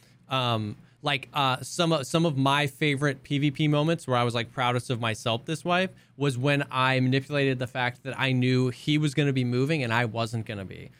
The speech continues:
Like, you know what I mean? So right now with the Inertia, like, if you're in a full sprint, it takes you a second to slow down to your sprint. If you're standing, it takes you a second to work up. Uh, you know what I mean? If you've got, if you're heavy, oh my God, it's brutal. Uh, aiming while side strafing,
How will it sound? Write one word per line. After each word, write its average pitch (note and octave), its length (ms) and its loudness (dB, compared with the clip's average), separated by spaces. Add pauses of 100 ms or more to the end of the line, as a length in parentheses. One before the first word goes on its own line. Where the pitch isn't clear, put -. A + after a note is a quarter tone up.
(280)
Like, C3+ 300 -2 (240)
you D#3+ 80 -4
know D#3 80 2
what D#3 120 2
I D3+ 40 2
mean? D#3 220 4
So C3 640 2
right C#3 200 2
now C#3+ 200 2
with C3+ 120 0
the C3 100 2
Inertia, C3+ 400 2
like, B2 160 0
if B2 120 0
you're C#3+ 140 2
in C#3+ 80 2
a C3+ 40 0
full C3+ 260 0
sprint, B2+ 400 -2
it B2 100 -2
takes B2+ 240 -2
you A#2+ 80 -4
a A2 60 -4
second A#2+ 340 -2
to - 100 -10
slow G#2+ 220 -2
down C#3 260 2
to D3 60 -2
your D3 80 2
sprint. C#3 420 -2
If A2+ 140 -12
you're A2+ 80 -6
standing, C3+ 400 -2
it A#2 80 -4
takes A#2+ 240 -10
you A#2+ 60 -8
a A2 40 -6
second A#2 360 -6
to A#2+ 100 -12
work A#2 300 0
up. A#2 220 0 (360)
Uh, A#2 300 -2
you C3+ 80 0
know B2+ 80 2
what B2+ 80 2
I B2 60 2
mean? B2 200 2
If A#2 140 -4
you've B2 140 -2
got, A#2+ 220 0
if A2+ 120 -8
you're A2+ 100 -6
heavy, C#3+ 500 2
oh A#2 140 0
my F#2 160 -2
God, C3 400 0
it's A2 180 -8
brutal. D3+ 480 2 (360)
Uh, G#2 380 -2
aiming D3+ 420 2
while A#2+ 240 2
side B2+ 320 0
strafing, C#3 640 -2